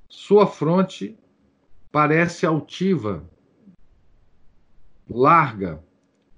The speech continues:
pura, um tanto enrugada. Os olhos penetrantes, doces e severos ao mesmo tempo.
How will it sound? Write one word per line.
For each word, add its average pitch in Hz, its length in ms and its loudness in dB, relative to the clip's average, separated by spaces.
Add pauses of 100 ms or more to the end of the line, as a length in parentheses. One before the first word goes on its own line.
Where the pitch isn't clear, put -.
(180)
pura, 147 500 -2 (760)
um 147 120 -4
tanto 160 520 -4 (100)
enrugada. 104 1000 -4 (1080)
Os 131 220 0
olhos 190 360 6
penetrantes, 165 1300 0 (560)
doces 135 840 0 (720)
e 123 100 -6
severos 123 960 2
ao 110 100 -2
mesmo 110 340 0
tempo. 82 400 -8